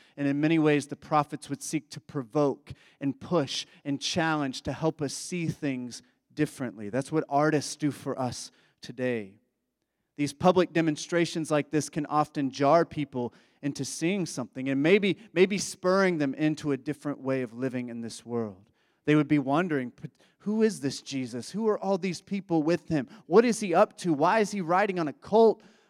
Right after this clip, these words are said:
Why are all these poor country folks hanging out with this man?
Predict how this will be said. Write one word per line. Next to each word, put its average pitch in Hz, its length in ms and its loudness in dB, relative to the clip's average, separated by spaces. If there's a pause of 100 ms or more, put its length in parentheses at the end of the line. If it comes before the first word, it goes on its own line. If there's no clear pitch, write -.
(160)
Why 196 240 4
are 247 80 8
all 233 160 8
these 196 240 -2
poor 220 320 2
country 220 400 0
folks - 340 0
hanging 180 320 0
out 151 200 0
with 143 160 -8
this 139 240 -8
man? 110 360 -10